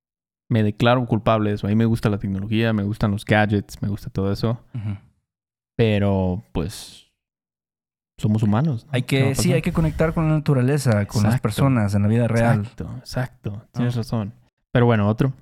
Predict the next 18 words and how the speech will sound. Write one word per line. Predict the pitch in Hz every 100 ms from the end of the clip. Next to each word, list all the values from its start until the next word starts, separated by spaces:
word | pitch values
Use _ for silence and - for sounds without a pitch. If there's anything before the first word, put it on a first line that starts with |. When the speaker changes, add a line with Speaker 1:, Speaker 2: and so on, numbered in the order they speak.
| _ _ _
Speaker 2:
"It's | 117 110 -
time | 151 165 180
to | 196
abandon | 131 131 135 123
the |
dogma | 107 113 117 104 104 120 _ _
that | 117 104 _
brain | 117 135 139
death | 107 104 - _ _ _ -
is | 113 104 -
biological | 113 107 110 113 110 104 101
death." | 101 - - _ _ _ _ _ _ _ _ _ _ _ _ -
Es | 127 165
hora | 196 190
de | 143
abandonar | 117 113 113 131
el | 123
dogma | 120 127 104 101 110